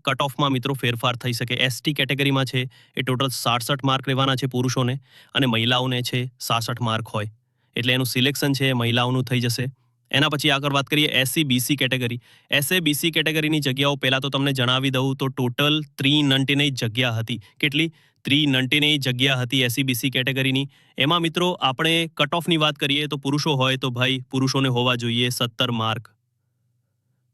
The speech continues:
કેટલા? સત્તર માર્ક હોય, સત્તર માર્ક હોય એટલે એનું સિલેક્શન થઈ જાય છે.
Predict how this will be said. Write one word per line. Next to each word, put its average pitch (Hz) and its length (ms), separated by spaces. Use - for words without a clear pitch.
કેટલા? 139 320
સત્તર 147 400
માર્ક 143 300
હોય, 135 220
સત્તર 147 360
માર્ક 131 280
હોય 127 180
એટલે 127 220
એનું 127 160
સિલેક્શન 120 440
થઈ 113 200
જાય 104 200
છે. - 200